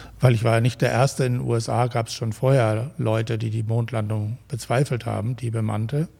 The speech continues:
Und dann hab ich mir ein Interview angeschaut oder, nee, gelesen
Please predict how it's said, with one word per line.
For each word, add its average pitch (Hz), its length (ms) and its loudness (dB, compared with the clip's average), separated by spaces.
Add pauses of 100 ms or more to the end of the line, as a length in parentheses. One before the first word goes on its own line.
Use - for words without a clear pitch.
(960)
Und 143 300 10
dann 143 120 8
hab 143 140 6
ich 165 80 4
mir 156 100 8
ein 143 80 4
Interview 190 480 4
angeschaut 185 760 2
oder, 165 180 4
nee, 160 160 8
gelesen 151 720 4